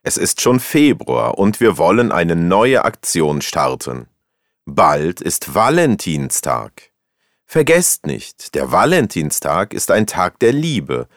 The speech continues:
nicht nur für Menschen, sondern auch für Tiere.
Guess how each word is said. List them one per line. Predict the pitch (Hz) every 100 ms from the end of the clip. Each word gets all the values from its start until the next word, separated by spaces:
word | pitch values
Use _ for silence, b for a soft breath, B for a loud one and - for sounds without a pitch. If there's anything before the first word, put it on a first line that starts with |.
| _
nicht | 95 160 202 - - 90
nur | 87
für | - 82
Menschen, | 76 67 65 - 80 101 - _ _ -
sondern | 85 85 95
auch | 71 69
für | - 95 90
Tiere. | 175 170 - -